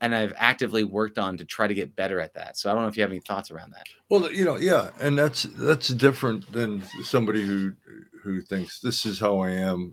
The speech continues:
Speaker 2: and I'm a bad person, as opposed to that was an event.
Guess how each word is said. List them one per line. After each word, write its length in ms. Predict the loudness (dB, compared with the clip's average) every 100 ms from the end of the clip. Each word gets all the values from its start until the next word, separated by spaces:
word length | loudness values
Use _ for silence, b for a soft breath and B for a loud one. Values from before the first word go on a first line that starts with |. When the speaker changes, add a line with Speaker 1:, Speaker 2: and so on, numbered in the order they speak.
| -12
Speaker 2:
and 600 | -12 -8 -8 -8 -10 -8
I'm 260 | -8 -8 -8
a 60 |
bad 340 | -4 -4 -4 -6
person, 540 | -8 -6 -10 -12 -14 b b b -4
as 180 | -4 -4
opposed 400 | -2 -2 -2 -6
to 180 | -6 -8 _ 0
that 100 | 2
was 180 | 4
an 100 | 2
event. 400 | 2 2 0 0